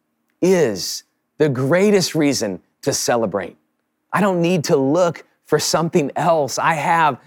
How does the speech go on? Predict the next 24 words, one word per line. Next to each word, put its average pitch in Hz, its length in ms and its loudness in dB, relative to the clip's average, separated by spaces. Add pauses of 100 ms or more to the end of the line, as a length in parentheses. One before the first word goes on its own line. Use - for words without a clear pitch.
(140)
the 156 140 2
greatest 165 640 2
news 165 460 0
there 135 240 -2
is, 117 460 0 (220)
and 120 260 0
you 143 180 0
do 120 380 -2 (200)
as 98 160 -4
well. 101 340 -4 (1120)
And 120 80 -12
so 139 100 -4
how 143 160 -4
do 185 80 -2
you 165 120 0
receive 123 760 -2
this 117 340 -2 (120)
great 117 420 -4
news? 117 720 -6 (1200)
You 131 120 0
simply 131 600 -2 (340)
believe 120 840 -2 (380)
in 120 140 0
Jesus. 107 680 -4